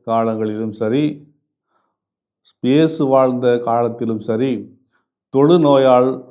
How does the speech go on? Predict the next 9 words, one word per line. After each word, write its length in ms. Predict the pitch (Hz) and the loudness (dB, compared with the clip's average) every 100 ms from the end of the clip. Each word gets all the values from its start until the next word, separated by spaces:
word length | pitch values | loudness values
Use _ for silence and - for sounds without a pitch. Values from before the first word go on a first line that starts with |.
| _ | _
பீடிக்கப்பட்டவர்கள் 1400 | 135 135 131 131 113 117 110 113 113 113 117 113 123 143 143 - _ _ _ _ _ _ _ | -4 -4 -4 -4 -4 -6 -6 -4 -4 -4 -6 -4 0 0 -2 -8 _ _ _ _ _ _ _
தீண்டத்தகாதவர்களாக 1500 | 156 165 165 160 139 131 131 127 123 117 117 110 113 160 170 - - | 2 4 4 2 2 2 4 4 2 0 -2 -2 -2 -2 -4 -10 -6
கருதப்பட்டார்கள். 960 | 117 117 117 104 104 104 113 147 - - _ _ _ _ _ _ | -4 -2 -4 -6 -8 -6 -4 -4 -6 -16 _ _ _ _ _ _
அவர்கள் 360 | - 127 131 127 | -2 0 2 0
பாவம் 400 | 123 123 139 139 | 2 4 4 0
செய்தவர்கள். 640 | 131 120 117 113 117 143 143 - - _ _ - | -4 -4 -2 -2 0 -2 -2 -10 -20 _ _ -6
எனவே 680 | 127 135 131 123 120 120 - | -2 0 2 0 -2 -6 -4
அவர்கள் 760 | 120 120 113 117 113 110 110 _ _ _ _ _ _ _ - | -2 -2 -2 -2 -4 -6 -12 _ _ _ _ _ _ _ -6
புறமே 500 | 131 151 156 156 | 0 0 2 0